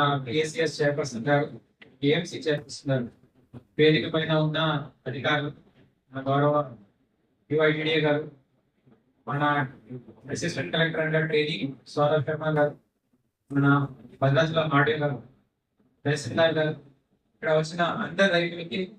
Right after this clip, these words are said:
అధికారులందరికీ పేరు పేరున నమస్కారం. భూభారతి ఆర్ఓఆర్ చట్టం ఈ సంవత్సరం జనవరిలో చట్టసభలో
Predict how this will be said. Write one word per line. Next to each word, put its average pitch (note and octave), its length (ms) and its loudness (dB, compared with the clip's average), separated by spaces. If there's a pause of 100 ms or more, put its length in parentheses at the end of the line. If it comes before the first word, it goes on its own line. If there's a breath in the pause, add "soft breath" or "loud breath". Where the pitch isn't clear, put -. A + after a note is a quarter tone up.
(300)
అధికారులందరికీ E3+ 800 0
పేరు D#3+ 240 4
పేరున D#3+ 280 0
నమస్కారం. C#3 440 -4 (1160)
భూభారతి G#3 600 2 (640)
ఆర్ఓఆర్ G3 400 0
చట్టం E3+ 340 -2 (840)
ఈ - 20 2 (140)
సంవత్సరం F#3+ 580 -2
జనవరిలో F#3 560 2 (1400)
చట్టసభలో F3 680 2